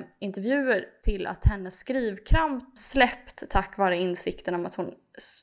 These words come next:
så kallat inte ska vara sin egen litteraturvetare. Och det tycker jag är, sammanfattar det här problemet. Och det är en ganska förlösande tanke att man inte själv måste stå för tolkningen av det man skapar. Men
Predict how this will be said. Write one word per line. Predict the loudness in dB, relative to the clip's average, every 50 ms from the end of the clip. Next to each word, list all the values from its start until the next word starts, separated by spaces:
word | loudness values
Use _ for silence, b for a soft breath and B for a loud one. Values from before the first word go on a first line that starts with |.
| -12 -12
så | -10 -8 0
kallat | 4 4 4 4 2 -6 -8 -12 -8
inte | -4 -4 -2 -2 -2 -2 -2
ska | -2 -2 -2
vara | 2 2 2 2 2
sin | 0 -2 -4 -4
egen | -2 -2 -2 -2 -2 -2
litteraturvetare. | -4 -4 -2 -2 -4 -2 0 2 2 2 2 2 0 0 0 0 0 -2 -4 -4 -4 -2 0 0 -2 -4 -6 -10
Och | -6
det | -4 -2 -2 -2
tycker | -2 -2 -2
jag | 0 0 -2 -2
är, | -2 -2 0 0 0 -2 -4 -6 -10 _
sammanfattar | -6 -2 0 0 2 2 2 2 0 0 0 0 0 0 0 0 -4 -6 -10 -16 _ _ -2
det | -2
här | 0 0 0 0 -2 -2 -2 -4 -8 -10 -8
problemet. | -6 -4 -2 0 0 2 2 2 0 0 -6 -8 -10 _ -14 -14 -14 -14 _ _ _
Och | -10 -10 -10 -8
det | -6
är | -6
en | -6
ganska | -6 -6 -8 -10 -6
förlösande | -2 0 2 2 0 0 -2 -4 -6 -2 2
tanke | 4 4 4 2 -2 -6 -4 -4 -4 -4
att | -4 -6 -12 -16 -16 -16 _ _ -6 -4
man | -2 -2 -2
inte | -2 -4 -6 -8
själv | -4 2 6 8 8 8 6 4 -2 -4
måste | -6 -8 -8 -10 -10 -6 -6 -4 -4 -4
stå | -6 -8 -6 -4 -4 -4
för | -6 -8 -10
tolkningen | -6 -4 -2 -2 -4 -4 -8 -8 -8 -6 -6 -8
av | -8 -10 -10 -10 -12 -14 -16 -16
det | -12 -8 -8 -6 -6
man | -8 -8
skapar. | -4 -2 -2 -2 -2 -2 -6 -6 -6 -6 -6
Men | -4 0 2 4 4 2 2 0 -4